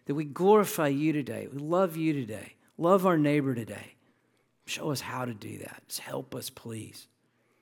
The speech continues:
I pray, Father, where our hearts need to be convicted today and where we need to repent, will you help us not be afraid of that? Just bring it to you.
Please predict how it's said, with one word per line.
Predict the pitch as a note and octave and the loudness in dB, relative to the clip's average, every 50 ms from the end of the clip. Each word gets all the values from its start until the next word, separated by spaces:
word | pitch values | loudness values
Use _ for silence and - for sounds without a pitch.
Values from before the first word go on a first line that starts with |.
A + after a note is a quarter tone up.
| _ _ _ _ _ _ _ - - | _ _ _ _ _ _ _ -14 -10
I | - B2 | -10 -4
pray, | - - F3 F3 | 2 4 4 6
Father, | E3+ - E3+ D#3+ D#3+ D#3 D3+ | 6 6 6 8 8 8 6
where | D3 D3 D3 D3 D3 C#3 C3+ C3 C3 - - - _ _ _ _ _ _ - | 6 6 8 8 8 6 4 2 -2 -8 -14 -20 _ _ _ _ _ _ -6
our | - B2+ | -4 -2
hearts | - E3+ F3 F3 F3 - - | 2 4 6 6 6 4 2
need | F3+ E3+ D#3+ | 2 2 2
to | D#3+ | 4
be | D3 D#3 D3 | 4 4 2
convicted | - - C3+ B2 A2+ A#2 D3 E3+ F3 F3 - - C#3 A2+ | 4 2 0 0 2 2 2 2 2 0 -2 -6 -6 -6
today | - - B2 A2 A#2 G#2+ G2+ A2 A2 - - _ _ _ | -6 -6 -6 -4 -4 -6 -6 -8 -12 -16 -20 _ _ _
and | - A#2+ B2 B2 A#2+ A#2+ A#2 A2+ A2+ - - _ _ _ _ _ | -10 -6 -4 -2 -2 -2 -2 -4 -6 -12 -18 _ _ _ _ _
where | - B2+ | -6 -2
we | B2+ C3 | 2 4
need | C#3 E3 F3 D#3 | 4 6 4 4
to | C#3 C3+ | 2 0
repent, | B2 A2+ - - - - D#3 C#3+ A2+ - - | -4 -4 -6 -6 -4 -2 0 0 -2 -2 -6
will | - C3 | -4 -2
you | B2 B2+ C3 C3 C3 C3 B2+ B2 B2+ - - - - - _ _ _ _ _ _ _ _ | 0 2 2 4 4 4 2 2 0 -4 -12 -18 -20 -20 _ _ _ _ _ _ _ _
help | - E3+ F#3 F3+ | 2 2 4 4
us | E3 C3 - | 2 0 2
not | D3 D3+ E3 D#3 D3 | 2 2 2 2 2
be | D#3 C#3+ | 2 2
afraid | B2 A2+ - - - - C3+ C#3 C#3+ C3 | 2 0 -2 -4 -2 -2 0 0 0 0
of | B2+ | -2
that? | A2 G2+ F#2+ F2+ - - - _ _ _ _ _ _ _ _ _ _ _ _ _ - | -4 -6 -8 -10 -14 -16 -20 _ _ _ _ _ _ _ _ _ _ _ _ _ -14
Just | - B2+ B2 - - - _ _ _ _ _ _ _ _ _ _ _ _ _ _ _ - | -10 -8 -8 -8 -10 -12 _ _ _ _ _ _ _ _ _ _ _ _ _ _ _ -4
bring | B2 B2+ D#3 E3+ | 0 2 2 4
it | E3 C3+ - | 2 0 -2
to | - C3+ | -4 -2
you. | C#3+ C#3+ B2 G#2 | -2 -2 -2 -4